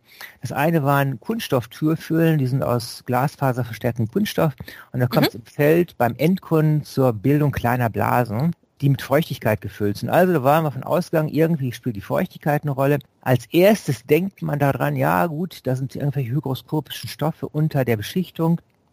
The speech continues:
Speaker 1: Bauteil nicht richtig gereinigt, Salze und so weiter und so weiter. Und dann kann man solche Fehlerbilder wunderbar erklären. Das kann man so ungefähr vergleichen mit, ja, Feuchtigkeit, die in Kirschen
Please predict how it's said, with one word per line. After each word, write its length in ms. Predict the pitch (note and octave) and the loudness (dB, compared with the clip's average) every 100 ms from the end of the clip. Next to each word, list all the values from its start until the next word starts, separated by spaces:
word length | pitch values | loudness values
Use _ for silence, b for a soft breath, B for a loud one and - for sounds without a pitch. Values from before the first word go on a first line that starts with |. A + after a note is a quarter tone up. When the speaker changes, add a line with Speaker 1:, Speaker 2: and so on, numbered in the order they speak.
| - | -6
Speaker 1:
Bauteil 400 | G2+ C#3 C#3 C3+ | 2 2 2 0
nicht 180 | A#2+ - | 0 -6
richtig 240 | - A#2+ | -10 -6
gereinigt, 560 | B2+ G#2 C3+ D3 B2 - | -4 0 0 0 -4 -2
Salze 580 | A#2 D3 D3 - C3+ B2+ B B B - | 2 2 2 0 -2 -2 B B B -2
und 160 | E3+ | -2
so 120 | - | 0
weiter 320 | B2 C3 C#3+ - | 0 0 -2 -4
und 100 | G#2+ | -8
so 100 | G#2+ | -6
weiter. 340 | A2 B2 B2 A2 _ | -2 0 -2 -4 _
Und 140 | C#3 | 0
dann 240 | D#3 F#3+ - | 2 2 0
kann 140 | E3+ | -2
man 120 | D#3+ C#3+ | 0 0
solche 220 | D3 C#3 | -2 -4
Fehlerbilder 560 | - C#3+ C3+ C3 C3 | -4 0 0 2 0
wunderbar 340 | A#2+ D3 B2 A#2+ | 0 0 0 -2
erklären. 520 | - - A#2+ G#2+ F#2 _ | -4 -2 -2 -2 -6 _
Das 180 | - C3+ | -4 0
kann 100 | F3+ | 2
man 140 | F3 D#3 | 2 2
so 140 | C#3 _ _ | -4 _ _
ungefähr 800 | G3 A3+ G#3 E3 F#3 F3 E3 - _ - - | -4 0 2 2 4 4 4 0 _ -20 -14
vergleichen 800 | - B2+ B2+ C3+ D#3+ F3+ - D3 | -4 0 2 2 2 0 -2 -2
mit, 260 | C3+ D3+ - | -2 -4 -2
ja, 240 | B2 C#3 C3 | 0 0 0
Feuchtigkeit, 920 | - C3+ D#3 - C#3 - C3 C#3 - | -2 0 0 -4 -6 0 2 0 -2
die 160 | B2+ C3 | -6 -2
in 200 | C3 B2 | -2 -4
Kirschen 720 | - D#3+ F#3 - F#3 F3 D#3+ | 0 2 2 0 2 2 2